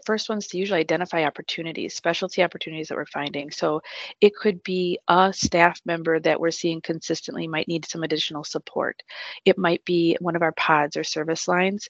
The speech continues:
or it might be a provider group. We might be able to see that, you know, we are seeing a trend of documentation that a specific provider, maybe if we help them modify their note template,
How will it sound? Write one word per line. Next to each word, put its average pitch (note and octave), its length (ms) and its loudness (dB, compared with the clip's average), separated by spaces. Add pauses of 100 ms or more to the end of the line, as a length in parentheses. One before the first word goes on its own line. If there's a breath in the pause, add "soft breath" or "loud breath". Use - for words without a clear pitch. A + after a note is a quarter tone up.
or F#3 120 10
it - 80 8
might G#3+ 140 2
be A3 100 4
a G3+ 40 2
provider F#3+ 440 4
group. - 280 -6
We F#3 80 2
might F3 200 4
be F#3+ 100 0
able F3+ 140 2
to F3 100 -4
see F#3 320 0
that, E3 460 6 (220)
you F3+ 80 -2
know, E3 100 2
we E3 120 4
are F3+ 200 6
seeing F3 240 0
a D3+ 40 -2
trend E3+ 400 2
of D#3 180 2 (720)
documentation E3+ 960 2
that D3+ 400 4 (280)
a - 60 -8
specific - 560 -2
provider, E3 440 4
maybe D#3+ 240 0
if F#3 140 -2
we F3 80 0
help F3 240 0
them D#3+ 240 -2
modify D#3 420 2
their D#3 160 0
note C#3+ 300 -6
template, A#3+ 560 2